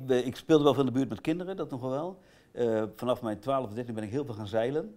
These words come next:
Eh, Os ligt natuurlijk een eindje onder de Maas. Dus na drie jaar pianoles mocht ik ook van mijn moeder en mijn vader van pianoles af.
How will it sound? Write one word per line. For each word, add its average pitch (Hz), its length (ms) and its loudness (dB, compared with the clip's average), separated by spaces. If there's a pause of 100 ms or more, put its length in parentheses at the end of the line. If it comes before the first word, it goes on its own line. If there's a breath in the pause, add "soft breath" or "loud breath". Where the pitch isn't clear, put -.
(100)
Eh, 110 80 -14 (160)
Os - 160 -12
ligt 107 160 -12
natuurlijk 104 280 -18
een 98 140 -16
eindje 110 180 -12
onder 104 160 -10
de 104 60 -6
Maas. 135 440 -8 (460 loud breath)
Dus - 200 -10 (540)
na 131 300 2
drie 156 200 -4
jaar 131 140 4
pianoles 131 400 0
mocht 135 200 -8
ik 131 100 -8
ook 120 140 -6
van 123 120 -8
mijn 113 120 -4
moeder 117 300 -6
en 104 120 -16
mijn 104 140 -10
vader 101 240 -10
van 95 140 -14
pianoles 104 500 -10
af. 131 300 -6